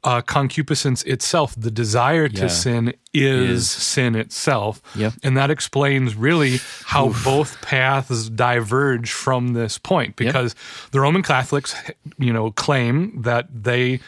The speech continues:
Speaker 1: uh, have a doctrine of original sin, and,
Speaker 2: Mm-hmm.
Speaker 1: and to some extent they do, but the Lutherans will, will kinda, will shake our heads, and it's, it's not enough. It's not a
Speaker 2: Mm-hmm.
Speaker 1: complete understanding of our depravity,
Speaker 2: Right.
Speaker 1: of our sinful nature.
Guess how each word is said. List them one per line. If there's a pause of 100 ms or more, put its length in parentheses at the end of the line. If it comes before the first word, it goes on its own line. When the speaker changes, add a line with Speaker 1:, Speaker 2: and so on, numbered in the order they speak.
(360)
Speaker 1:
uh,
have
a
doctrine
of
original
sin,
and,
Speaker 2:
Mm-hmm.
Speaker 1:
and
to
some
extent
they
do, (500)
but
the
Lutherans
will,
will
kinda,
will
shake
our
heads,
and
it's,
it's
not
enough.
It's
not
a
Speaker 2:
Mm-hmm.
Speaker 1:
complete
understanding
of
our
depravity,
Speaker 2:
Right.
Speaker 1:
of
our
sinful
nature.